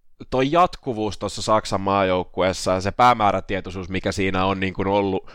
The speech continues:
ollut siitä vuodesta kaksituhatta kuusi lähtien, niin harva ehkä muistaa, mut kaksituhattaluvun alkuhan oli ennen noita kaksituhatta kuusi kisoja, niin Saksa oli aika murheellinen, et no kaksituhatta, sorry,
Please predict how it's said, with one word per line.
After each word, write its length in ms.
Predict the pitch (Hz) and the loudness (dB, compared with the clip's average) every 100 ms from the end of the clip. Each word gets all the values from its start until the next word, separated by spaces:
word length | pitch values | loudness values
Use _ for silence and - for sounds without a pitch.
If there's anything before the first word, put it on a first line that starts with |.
| - - | -20 -8
ollut 300 | - 135 127 | 0 0 0
siitä 300 | - 110 104 | -2 0 0
vuodesta 400 | 104 107 104 - | 2 2 0 -2
kaksituhatta 580 | 107 113 - 113 107 104 | 0 0 0 -4 -4 -6
kuusi 360 | - 113 104 101 | -2 0 0 2
lähtien, 540 | 101 98 - 95 85 | 2 2 -2 -4 -4
niin 200 | 92 87 - - - - _ - - - | -6 -8 -14 -20 -20 -20 _ -20 -20 -8
harva 340 | 123 143 143 143 | 0 2 4 2
ehkä 320 | 139 147 127 107 104 143 | 4 0 0 -4 _ -10
muistaa, 540 | 160 170 135 - 117 | 0 0 2 2 0
mut 160 | 113 - | 0 0
kaksituhattaluvun 640 | 131 - 127 120 127 131 | 0 2 0 0 0 2
alkuhan 440 | 139 131 110 104 | 4 2 0 2
oli 220 | 110 110 107 | 2 4 2
ennen 220 | 104 98 | 0 -2
noita 200 | 95 98 | -2 0
kaksituhatta 460 | 104 95 107 101 | 0 0 -2 -4
kuusi 280 | - 107 - | -2 -4 -4
kisoja, 320 | 98 90 90 | -6 -4 -4
niin 100 | 92 | -4
Saksa 340 | 95 98 - 98 | -2 -2 0 0
oli 100 | 95 | 2
aika 220 | 98 95 | 2 0
murheellinen, 720 | 104 104 90 90 87 87 85 | -2 0 2 0 0 -2 -4
et 200 | 87 - _ _ - _ _ _ _ - | -6 -10 _ _ -20 _ _ _ _ -6
no 80 | 117 | 2
kaksituhatta, 600 | 170 - 170 - 156 147 151 127 127 | 2 2 0 2 4 4 2 -6 -4
sorry, 260 | - 120 | 0 2